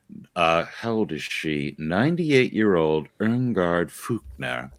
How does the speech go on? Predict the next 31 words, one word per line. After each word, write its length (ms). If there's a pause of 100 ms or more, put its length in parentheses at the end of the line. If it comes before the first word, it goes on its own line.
(480)
was 180
just 320
conflict-, 840
just 240
convicted 460
in 140
a 60
West 260
German 340
court, 380
in 100
a 80
German 360
court 380 (480)
of 180
complicity 840
in 100
the 60
Holocaust. 800 (680)
Irmgard 580
in 80
nineteen 320
forty-three 480
was 220
eighteen 400
years 240
old, 320
and 100
she 160
was 240
assigned 560